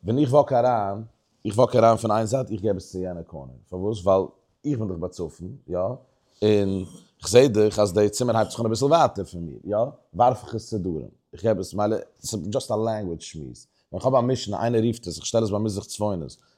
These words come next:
Und einer rief das, äh, also ich stelle es bei mir, auf das Räume ist, geh ich es Position auf, als er Weg. Ah, es kann auf sich in der Picture, du. Ich heiße Position auf, als er Weg, als, wie die Mutter versteht jetzt, ist es inmitten von der Zimmer. Einer warf das du,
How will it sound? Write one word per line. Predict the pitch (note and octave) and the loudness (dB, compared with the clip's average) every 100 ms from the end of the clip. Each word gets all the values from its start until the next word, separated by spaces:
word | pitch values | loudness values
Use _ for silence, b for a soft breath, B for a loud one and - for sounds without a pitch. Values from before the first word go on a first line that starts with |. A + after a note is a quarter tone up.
| - | -10
Und | F#2 | -4
einer | A2+ A#2+ | -2 -2
rief | A#2 | -4
das, | G2+ - | -8 -14
äh, | - | -8
also | F2+ G#2 - F2+ | -4 -2 -4 -8
ich | - | -8
stelle | A2+ | -8
es | G2+ | -6
bei | G#2 | -4
mir, | A2 A2+ G#2 G#2 | -4 -4 -2 0
auf | G2+ | 0
das | F#2+ | 0
Räume | A2+ C3+ G#2 | 0 0 -2
ist, | G2 b b | -6 b b
geh | G#2+ A#2+ | 4 4
ich | |
es | - | 2
Position | - G#2+ G#2+ A#2 G#2 | -6 -4 -2 -2 -2
auf, | F2+ G2 | -4 -2
als | F#2 | 0
er | G#2+ G#2+ F#2+ | 4 4 4
Weg. | A2 D#2+ - b b b - | 2 0 -4 b b b 4
Ah, | A2+ A2 F#2+ | 8 10 8
es | F2 | 4
kann | G2+ | -2
auf | G#2+ G2+ | -2 -2
sich | G2 | -4
in | F#2+ | -6
der | F2+ | -6
Picture, | G#2+ - G2+ | -6 -4 -4
du. | F2 E2+ C2+ _ _ _ _ - | -2 -4 -6 _ _ _ _ -2
Ich | A2+ | 2
heiße | A#2 - | 2 0
Position | G#2+ A2+ G#2 | -4 -4 -4
auf, | |
als | G#2 | -2
er | A2 | -2
Weg, | G#2 F#2 | -2 -2
als, | F#2 - _ | -6 -12 _
wie | - G2+ | -8 -4
die | A2 | -2
Mutter | A#2 | -2
versteht | G#2 - G2 - | -2 0 0 2
jetzt, | A2+ F#2 - - | 2 0 -4 -12
ist | F2+ | -10
es | E2 | -6
inmitten | G#2 G#2+ E2 | -6 -6 -8
von | F#2 | -8
der | E2+ | -8
Zimmer. | E2 E2 A#2 G3+ _ _ _ | -8 -8 -8 -10 _ _ _
Einer | A#2 C3 A#2 | -6 -4 0
warf | A2+ G#2 - | 0 -2 -6
das | F2+ E2 | -10 -2
du, | D3+ A3 - | -2 -2 -8